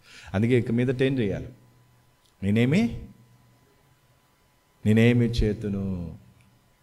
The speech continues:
ఎవరిని అడగా? నిన్ను నువ్వా?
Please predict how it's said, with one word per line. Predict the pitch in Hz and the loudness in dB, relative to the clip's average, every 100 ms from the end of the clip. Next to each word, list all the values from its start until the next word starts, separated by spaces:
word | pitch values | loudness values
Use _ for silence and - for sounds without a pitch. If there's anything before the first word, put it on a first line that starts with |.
| _ _ | _ _
ఎవరిని | 92 117 127 | -6 -4 -4
అడగా? | 87 73 71 - - - - - _ - - | -6 -8 -14 -20 -20 -20 -20 -20 _ -18 -6
నిన్ను | 101 110 | -2 -2
నువ్వా? | 98 85 101 | -4 -6 -10